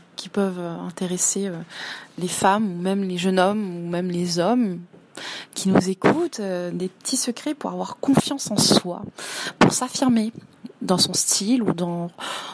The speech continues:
dans, oui, dans son, oui, son style, que ce soit capillaire ou, euh, vestimentaire ou son attitude, parce que je, j'ai pour souvenir que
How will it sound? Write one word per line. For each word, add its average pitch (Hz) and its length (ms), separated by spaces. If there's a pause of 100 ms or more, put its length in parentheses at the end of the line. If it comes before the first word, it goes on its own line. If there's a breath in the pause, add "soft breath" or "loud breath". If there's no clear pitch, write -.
(180 loud breath)
dans, 170 260
oui, 240 220
dans 190 100
son, - 300
oui, 240 160
son 185 180
style, 208 400
que 180 120
ce 180 120
soit - 240
capillaire 226 840
ou, 208 280
euh, 170 140
vestimentaire 214 840
ou 180 120
son 185 240
attitude, 220 500 (460 loud breath)
parce - 180
que 190 140
je, 175 200 (560)
j'ai 185 300
pour - 220
souvenir 226 560
que 180 180